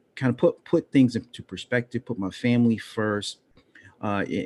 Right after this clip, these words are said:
and figure out who I was as a husband and, and my job and all that other stuff. And so I was developing these classes for liberty, and, you know, I was just kind of just really doing the thing that a, a, an adult should do, which is to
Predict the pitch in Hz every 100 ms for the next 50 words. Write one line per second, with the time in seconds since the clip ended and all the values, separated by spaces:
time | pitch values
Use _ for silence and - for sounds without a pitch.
0 | 101 98 - 120 120 110 - 113 104 104
1 | 101 95 92 82 104 101 92 101 98 98
2 | 98 98 98 95 95 95 95 92 87 107
3 | 104 101 98 92 98 101 98 101 95 92
4 | - 98 95 - 98 92 113 113 107 101
5 | 92 117 127 123 120 110 104 98 - 98
6 | 92 98 - 90 92 85 92 92 90 87
7 | 87 _ _ - - - 98 92 95 92
8 | 101 - 170 170 120 123 - 110 131 165
9 | 160 127 - - 135 135 135 127 123 117
10 | 101 - 113 - 127 127 120 120 117 107
11 | - 117 - 95 - 120 117 107 117 120
12 | - - 95 131 202 87 - 92 - -